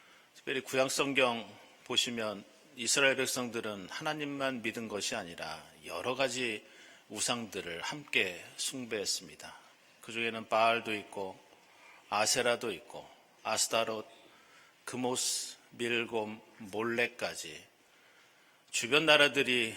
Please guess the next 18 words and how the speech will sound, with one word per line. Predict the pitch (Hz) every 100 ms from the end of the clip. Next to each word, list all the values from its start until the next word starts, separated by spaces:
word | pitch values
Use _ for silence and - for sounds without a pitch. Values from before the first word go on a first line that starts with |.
| -
숭배하던 | - - 143 123 117 110 104 87
여러 | 82 110 139
신들을 | 147 156 117 95 85 95 175 196
하나님 | - - 170 165 160
옆에 | 135 113 - 117
함께 | 101 180 175 - 170 110 98
차려놓고 | - - 160 151 101 - - 82 - - _ _ _ _
함께 | - 139 139 - 123 104
믿고 | 110 117 - 82 85 - -
따랐습니다. | 127 98 82 - 78 71 - - _ _ - _ _ _ _ - - - - -
그리고 | - 151
신약 | 143 180 175
성경에서는 | - 185 180 175 175 170
주로 | 160 147 143 135 127 - - - - - -
로마 | 101 107 147 165
제국에서 | 165 156 147 143 135 135 123 107 -
신으로 | - - 226 208 190 170
추앙받던 | - - 156 151 110 - - 92 -